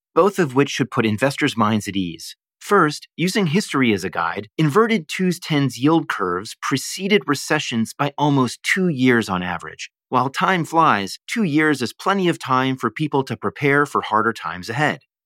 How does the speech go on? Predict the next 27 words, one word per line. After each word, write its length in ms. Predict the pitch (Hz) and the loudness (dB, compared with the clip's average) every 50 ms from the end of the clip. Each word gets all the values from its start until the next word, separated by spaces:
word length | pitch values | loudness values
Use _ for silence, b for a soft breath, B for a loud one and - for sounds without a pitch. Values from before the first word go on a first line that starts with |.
| _ _ - | _ _ -12
Second, 480 | - - - 226 226 - 147 139 - - | -4 0 0 2 2 2 0 0 -2 -4
despite 400 | - 151 143 - - 202 226 214 | -6 -6 -4 0 0 0 0 0
popular 460 | - - 156 156 151 151 147 123 113 92 | -2 0 0 0 2 2 2 2 2 2
belief, 480 | 98 107 107 110 98 92 90 - - _ - | 0 2 2 2 0 0 -4 -8 -14 _ -8
yield 320 | 131 131 190 220 226 185 | 0 2 2 2 2 2
curve 260 | - 165 175 170 143 | 0 0 0 0 2
inversions 540 | 143 131 113 120 127 123 113 139 131 120 - | 0 0 2 2 2 2 2 0 -2 -2 -2
don't 280 | - - 170 185 - - | 0 0 0 0 0 -2
necessarily 640 | 120 139 147 - 156 - - 135 123 120 120 113 | -4 -4 -2 -4 -6 -2 0 2 2 4 2 2
cause 480 | 107 - - 170 175 147 113 107 104 107 | 0 -2 -2 0 2 2 2 2 0 -4
recessions, 580 | 139 135 - 175 165 156 - 87 - - - - _ _ _ - | -6 -4 -2 -2 -2 -2 -4 -10 -14 -16 -20 -20 _ _ _ 0
and 160 | 175 170 160 | 2 4 4
neither 240 | 185 226 233 226 180 | 4 4 4 2 2
does 240 | 123 147 135 131 - | 4 2 2 2 0
significantly 640 | 147 131 120 127 135 - - - 156 - 156 151 | -2 0 0 0 0 -2 -4 -6 -4 -2 -2 -2
tighter 320 | 143 - - 113 110 107 113 | -2 -2 -2 -2 0 0 0
Fed 260 | - - 127 120 113 | 0 0 0 0 0
monetary 540 | 110 120 160 220 226 180 - 127 110 104 98 | 0 2 2 2 2 0 2 2 2 2 0
policy, 580 | - - 95 90 95 98 - - 143 160 170 _ - | -4 -6 -6 -4 -4 -4 -2 -2 -2 -2 -2 _ 0
which 160 | 190 - - - - - | 0 0 0 -4 -4 -2
also 400 | 180 214 254 254 - - 160 139 | 0 0 0 0 2 2 2 2
can 180 | - 143 131 | 2 0 0
cause 300 | - - 123 117 110 95 | 2 2 2 2 0 0
yield 240 | 104 110 107 104 95 | 0 0 0 0 0
curves 240 | - 98 92 92 - | -2 -4 -4 -6 -4
to 160 | - 107 101 | -2 -2 0
invert. 360 | 104 107 104 196 123 85 - | 0 2 2 2 2 2 -2